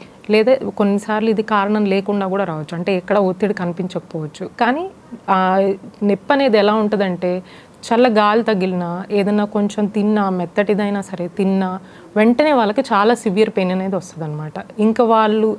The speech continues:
అన్-, ఎంత సివియర్ పెయిన్ వస్తది అంటే, దీని వ-, సూసైడ్ అటెంప్ట్ చేయడానికి కూడా వాళ్ళు రెడీగా ఉంటారు, అంత సివియర్ పెయిన్ అనేది ఉంటుంది. So, వీటికి కూడా మనం పెయిన్ మేనేజ్‌మెంట్ పద్ధతుల ద్వారా ఆ, ఆ, నర్వ్‌ని,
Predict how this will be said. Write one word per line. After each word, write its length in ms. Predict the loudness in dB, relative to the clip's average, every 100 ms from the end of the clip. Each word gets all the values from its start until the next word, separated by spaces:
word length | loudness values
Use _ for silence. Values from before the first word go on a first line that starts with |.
| 0
అన్-, 180 | 0 0 2
ఎంత 240 | 2 2
సివియర్ 360 | 0 2 2 2
పెయిన్ 280 | 4 2 2
వస్తది 440 | -2 -4 0 0
అంటే, 400 | 0 -2 -2 -4 -8 -20 -20 -8
దీని 360 | -2 2 4 4
వ-, 340 | 4 2 0 -2
సూసైడ్ 500 | -2 0 4 4 4
అటెంప్ట్ 360 | 2 0 0
చేయడానికి 340 | 0 0 -2 -2
కూడా 200 | -2 0
వాళ్ళు 220 | 0 0
రెడీగా 300 | 2 2 0
ఉంటారు, 300 | -4 -6 -6
అంత 260 | -2 0 0
సివియర్ 360 | 0 0 0 0
పెయిన్ 220 | -2 -4
అనేది 280 | -4 -4 -6
ఉంటుంది. 380 | -6 -10 -10 -12 -20 -20 -20 -2
So, 120 | 0
వీటికి 460 | 2 2 0 -2 -2
కూడా 280 | 0 2 2
మనం 340 | 0 0 -2 0
పెయిన్ 240 | 4 4 4
మేనేజ్‌మెంట్ 500 | 0 -2 -2 -2 -2
పద్ధతుల 400 | -2 -2 -2 -2
ద్వారా 340 | -6 -6 -10 -12 -20 -20 -10 -2
ఆ, 240 | 0 0 -2 -2
ఆ, 380 | 0 2 0 -2 -8 -2
నర్వ్‌ని, 580 | 2 2 2 0 -2